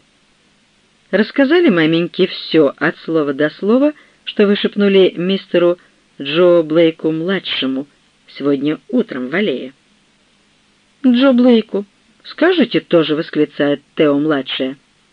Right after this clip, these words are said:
"А вы, мадмуазель, вы сообщили нам все, что содержала в себе надушенная записочка Франко сэра Томаса? Гляньте-ка, как она зарделась!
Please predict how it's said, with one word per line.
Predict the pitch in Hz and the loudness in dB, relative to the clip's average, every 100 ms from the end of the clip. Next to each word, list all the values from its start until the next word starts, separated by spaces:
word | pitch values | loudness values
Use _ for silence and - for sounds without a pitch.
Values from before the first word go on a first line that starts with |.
| _ _ _ _ _ _ _ _ - | _ _ _ _ _ _ _ _ -2
"А | 415 | 2
вы, | 294 | 4
мадмуазель, | 170 143 151 147 147 135 127 135 _ _ _ _ _ _ _ _ _ | 4 0 -2 -4 -4 -4 -4 -8 _ _ _ _ _ _ _ _ _
вы | 175 202 208 190 - | 0 4 4 4 0
сообщили | 180 190 - 311 339 | -2 -2 -2 0 0
нам | 202 165 | 0 -4
все, | - 165 160 | -4 -2 0
что | - 156 143 156 | 0 -2 0 -2
содержала | - 147 151 151 147 143 | -4 -2 -2 -2 -2 -4
в | - | -8
себе | 139 147 | -4 -2
надушенная | 143 143 226 - - 339 330 320 294 | 0 -2 -2 -4 -4 -4 -2 -2 -4
записочка | 302 311 - 147 - 131 - - 135 - _ _ _ | -6 -8 -6 -6 -6 -10 -10 -8 -8 -8 _ _ _
Франко | - 160 147 139 151 | -6 -4 -4 -6 -6
сэра | 151 160 - | -4 -4 -4
Томаса? | 226 143 117 - - - _ _ _ _ _ _ _ _ _ | -4 -4 -6 -8 -12 -12 _ _ _ _ _ _ _ _ _
Гляньте-ка, | 359 339 202 - - 185 | 2 2 2 -2 -6 -2
как | 185 190 | 0 0
она | 180 175 | -2 0
зарделась! | 190 180 185 180 190 | -2 0 0 0 -2